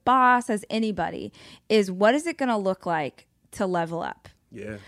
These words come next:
Speaker 1: When you're succe-, now, now we know what it looks like to level up when you're lower down.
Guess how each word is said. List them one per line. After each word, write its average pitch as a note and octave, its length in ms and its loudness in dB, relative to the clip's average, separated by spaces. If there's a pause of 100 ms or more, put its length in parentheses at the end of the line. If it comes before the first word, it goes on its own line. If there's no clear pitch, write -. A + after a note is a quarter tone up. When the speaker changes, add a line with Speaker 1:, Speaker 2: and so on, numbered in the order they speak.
(140)
Speaker 1:
When G#3 180 0
you're A#3 300 2
succe-, - 580 -8
now, G#3 340 2
now G3 240 0
we A3 180 0
know G4+ 120 2
what C4+ 140 4
it G3+ 80 -2
looks G#3+ 180 -6
like G#3 160 -2
to - 100 -8
level F#3+ 300 2
up F3+ 160 0
when F#3 160 -2
you're F3 140 -4
lower E3+ 300 -2
down. - 340 -6